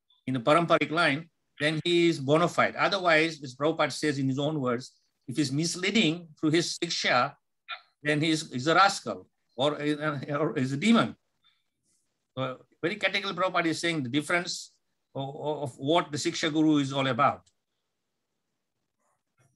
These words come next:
Another, uh, <clears throat> Srila Prabhupada's, uh, radio interview now on the twelfth of March, nineteen sixty-eight, San Francisco. "I am the spiritual master of this institution, and all the members of the society, they are supposed to be my disciples.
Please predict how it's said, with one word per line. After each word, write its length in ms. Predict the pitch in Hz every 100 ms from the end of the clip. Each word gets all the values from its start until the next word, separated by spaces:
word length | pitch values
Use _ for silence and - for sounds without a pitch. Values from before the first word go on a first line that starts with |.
| -
Another, 460 | 147 185 196 190
uh, 180 | - 143
<clears throat> 260 | - - 135
Srila 280 | 127 160 160
Prabhupada's, 480 | 175 180 175 151
uh, 280 | 147 147 147
radio 220 | 139 180 180
interview 400 | 165 156 139 120
now 260 | 117 104 113
on 100 | 120
the 80 |
twelfth 280 | 117 165 170
of 100 | 175
March, 260 | 160 160 165
nineteen 280 | 151 151 156
sixty-eight, 520 | - - - 165 170
San 220 | - 139
Francisco. 600 | - 143 185 180 - 104 _ _ _ _ _ _ _ -
"I 180 | 147 196
am 100 | 220
the 80 | 208
spiritual 440 | - 196 208 220
master 420 | 202 190 - 202
of 140 | 185 156
this 220 | 185 170
institution, 680 | 165 - 156 170 - 113 90 _ _ _ _ _ _ 143
and 80 | 151
all 300 | 165 190 226
the 120 | 226
members 540 | 226 156 196 214 214 190
of 80 | 175
the 60 |
society, 640 | 170 170 - 202 196 131 107 110
they 100 | 143
are 100 | 139
supposed 440 | 156 151 185 185
to 80 | 175
be 140 | 175
my 240 | 156 160 165
disciples. 760 | 139 - 165 160 101 - -